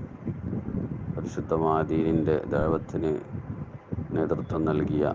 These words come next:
പ്രഗത്ഭരായ സാദാത്യങ്ങൾ. കേരളക്കരയിലെ, കരയിലേക്ക് തന്നെ ആദ്യമായി റഷ്യയിലെ ബുഖാറയിൽ നിന്നും കടന്നു വന്ന ആദ്യത്തെ സയ്യിദ് കുടുംബമാണ്. ആ പരമ്പരയിൽപ്പെട്ട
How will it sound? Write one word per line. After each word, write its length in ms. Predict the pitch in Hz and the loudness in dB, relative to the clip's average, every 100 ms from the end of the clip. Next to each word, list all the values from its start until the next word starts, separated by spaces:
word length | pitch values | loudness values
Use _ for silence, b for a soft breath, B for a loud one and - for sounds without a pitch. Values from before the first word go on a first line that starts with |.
| - | -2
പ്രഗത്ഭരായ 720 | - 76 78 80 80 78 76 73 | -2 2 2 4 4 6 6 4
സാദാത്യങ്ങൾ. 760 | - 73 73 73 - 73 69 67 - - - - - - - - - - - - - - - - | 0 -2 2 2 2 0 0 0 -4 -6 -6 -6 -6 -4 -2 -4 -4 -8 -8 -10 -8 -10 -8 -4
കേരളക്കരയിലെ, 760 | 87 85 80 82 78 78 80 80 - | 2 4 4 2 2 4 2 2 0
കരയിലേക്ക് 540 | - 82 80 80 78 80 | 2 4 4 2 2 2
തന്നെ 260 | 78 82 | 2 4
ആദ്യമായി 560 | 80 - 78 80 80 78 - - - - - - - - - - - - - | 2 2 2 4 2 2 -2 -6 -8 -8 -10 -12 -8 -6 -4 -6 -6 -8 -6
റഷ്യയിലെ 440 | 80 - - 82 82 | -4 -4 2 4 4
ബുഖാറയിൽ 600 | 78 - 85 85 85 85 | 2 4 4 6 6 6
നിന്നും 280 | 85 80 80 | 4 4 2
കടന്നു 360 | 80 80 80 78 | 4 4 4 2
വന്ന 220 | 78 80 82 - - - - - - - - - - - - | 2 0 -2 -4 -6 -6 -10 -8 -8 -8 -8 -8 -8 -8 -2
ആദ്യത്തെ 460 | 80 78 80 73 80 - 60 - | 0 2 0 2 0 0 -4 -6
സയ്യിദ് 480 | - 80 78 76 80 | -4 0 0 0 0
കുടുംബമാണ്. 640 | 78 76 76 80 76 71 - - - - - - - - - - | -2 -2 0 2 2 0 -4 -12 -14 -12 -12 -14 -18 -12 -10 -2
ആ 120 | 82 | -2
പരമ്പരയിൽപ്പെട്ട 880 | 80 80 82 80 85 82 - 78 | 2 2 4 4 6 4 2 -2